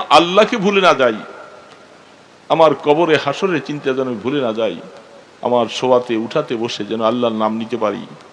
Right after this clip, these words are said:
শুইতে, শুইবার সময় যেন আল্লাহকে নিয়ে শুই, আমার ঘুমটাও যেন আল্লাহকে নিয়ে আল্লাহর হুকুম মতো ঘুম যাইতে পারি। রাস্তাঘাটে চলবো, জ্যামে বসে থাকবো, আল্লাহ আল্লাহ জিকির করতে করতে আমার সময়টা যেন কাটে।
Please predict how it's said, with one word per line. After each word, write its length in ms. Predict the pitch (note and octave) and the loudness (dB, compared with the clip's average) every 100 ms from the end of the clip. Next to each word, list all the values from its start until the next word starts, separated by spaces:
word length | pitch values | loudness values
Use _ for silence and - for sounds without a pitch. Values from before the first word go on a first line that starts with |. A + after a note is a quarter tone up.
| - - - - - | -20 -20 -20 -20 -20
শুইতে, 300 | - C3 B2+ | -12 -10 -10
শুইবার 380 | A2+ - C#3 C3 | -12 -8 -4 -4
সময় 280 | B2+ D#3+ F3 | -4 -6 -4
যেন 140 | C3 | 0
আল্লাহকে 400 | A#2 A#2 C3 C3+ | 0 2 0 -2
নিয়ে 180 | B2+ A#2 | -6 -8
শুই, 200 | - F#2 - - - - - - - - | -8 -12 -14 -20 -20 -20 -20 -20 -20 -12
আমার 220 | - A#2 A2+ | -4 -2 -2
ঘুমটাও 500 | F#2 C3 B2 C#3 D3 | -4 -6 0 0 0
যেন 160 | C3+ | 0
আল্লাহকে 600 | A#2+ B2+ C#3 C#3 C3+ A2 - | -2 0 -2 -2 -4 -6 -6
নিয়ে 360 | A2+ A#2+ G#2 - | -4 -4 -4 -6
আল্লাহর 240 | A2 G#2 | -4 -4
হুকুম 260 | G2 F#2+ D2 | -6 -10 -8
মতো 220 | A#2+ G2+ | -8 -10
ঘুম 180 | F#2 D#2+ | -12 -12
যাইতে 220 | B1+ A#1 G1+ | -14 -14 -16
পারি। 200 | - - - - - - - - - - - _ _ A#2+ | -16 -20 -20 -20 -20 -20 -20 -20 -20 -20 -20 _ _ 2
রাস্তাঘাটে 560 | C#3 - C3+ C3+ C#3+ | 2 2 2 2 0
চলবো, 500 | C3 C#3+ C#3 B2+ A2+ | 0 -2 0 0 -2
জ্যামে 260 | G#2+ F3+ C#3 | 2 2 2
বসে 260 | B2+ C3+ | 0 -2
থাকবো, 360 | B2 C3 A2+ G2 - - - | -2 -4 -4 -8 -10 -20 0
আল্লাহ 280 | C#3 D#3+ C#3+ | 2 4 2
আল্লাহ 220 | C3+ B2 | 2 -2
জিকির 300 | B2 D3+ E3+ | -2 -8 -6
করতে 260 | D3 - B2+ | -8 -8 -8
করতে 240 | B2+ A#2+ | -6 -4
আমার 100 | A2+ | -4
সময়টা 360 | - A2+ A#2 A2 | -6 -8 -6 -6
যেন 200 | G#2+ G#2 | -6 -6
কাটে। 300 | F#2 - | -8 -8